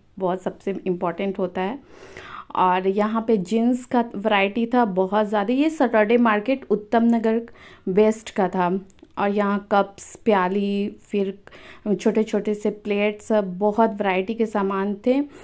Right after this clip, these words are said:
यहाँ दो सौ में जींस का, लेगिंग्स का, ये सब आइटम भी था। सबसे ज़्यादा मार्केट में भीड़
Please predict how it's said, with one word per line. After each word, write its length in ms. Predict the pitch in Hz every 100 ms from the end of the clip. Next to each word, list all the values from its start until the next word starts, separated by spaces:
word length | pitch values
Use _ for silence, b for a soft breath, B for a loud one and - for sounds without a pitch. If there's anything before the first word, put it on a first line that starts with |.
| B B
यहाँ 400 | 208 214 214 208
दो 160 | 214 220
सौ 220 | 220 226
में 220 | 214 214
जींस 440 | 190 208 214 208 -
का, 360 | - 214 214
लेगिंग्स 540 | 208 196 196 214 226 -
का, 300 | 220 208 208
ये 240 | 202 214
सब 200 | 208 208
आइटम 400 | 196 196 214 208
भी 120 | 214
था। 360 | 208 208 226 269 B B B - 196
सबसे 640 | 240 233 - - 294 294 277
ज़्यादा 760 | 226 214 202 196 226 233 240
मार्केट 640 | 233 202 196 202 233 233 - 226
में 420 | 220 220 214 185
भीड़ 300 | 196 208